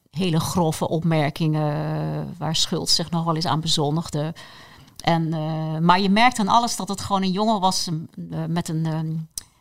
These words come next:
uit een goed, gegoed milieu. Nou, hij had dus sociologie gestudeerd en was gestopt met die studie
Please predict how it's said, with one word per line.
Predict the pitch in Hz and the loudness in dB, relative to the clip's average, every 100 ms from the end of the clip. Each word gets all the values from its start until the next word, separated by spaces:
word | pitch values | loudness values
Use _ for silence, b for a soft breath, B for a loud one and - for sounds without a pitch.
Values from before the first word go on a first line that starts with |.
| _ | _
uit | - 160 | -6 -4
een | 156 | -4
goed, | - - 190 | -2 -4 -2
gegoed | 175 156 220 170 | -2 0 0 2
milieu. | 170 175 208 170 127 - 156 _ _ _ _ _ _ - | 4 4 4 2 -4 -10 -14 _ _ _ _ _ _ -2
Nou, | 175 147 | 4 4
hij | 175 | 4
had | 190 | 0
dus | 170 156 | 0 -2
sociologie | 196 165 - 160 - 208 | -2 -2 -2 -4 -2 -2
gestudeerd | - - 175 170 139 | 0 0 0 -4 -6
en | 170 | -4
was | 160 | -4
gestopt | - - 208 - | -2 -2 -2 -4
met | 165 | -2
die | - | -2
studie | - 160 180 247 | 0 0 -2 -4